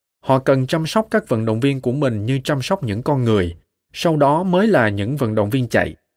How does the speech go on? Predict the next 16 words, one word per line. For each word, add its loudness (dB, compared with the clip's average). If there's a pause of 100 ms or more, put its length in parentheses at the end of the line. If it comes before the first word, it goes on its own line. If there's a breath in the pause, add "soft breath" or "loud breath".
(600)
Khi 2
tôi 4
nói 2
chuyện 2
với 2
những -2
người 2
chạy 0
cấp -2
ba 2
của -2
mình 0
vào 2
đầu 2
mỗi 0
mùa, 0